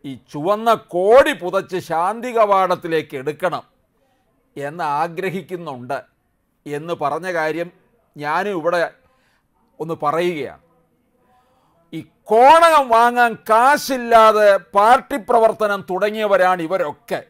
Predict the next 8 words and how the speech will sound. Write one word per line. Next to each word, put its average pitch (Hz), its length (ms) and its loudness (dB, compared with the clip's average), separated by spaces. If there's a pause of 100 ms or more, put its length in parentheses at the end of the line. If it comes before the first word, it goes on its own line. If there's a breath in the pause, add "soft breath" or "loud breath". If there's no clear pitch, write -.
(400)
കോടികൾ 240 680 6
നേടുകയാണ് 196 800 0
ലക്ഷ്യം. 139 360 -8 (640)
ഇപ്പോഴത്തെ 214 800 2 (340)
ഇവരുടെ 208 340 2
സ്വത്തൊക്കെ 208 580 -2
എങ്ങനെ 208 340 -4
ഉണ്ടായതാണ്? 214 760 2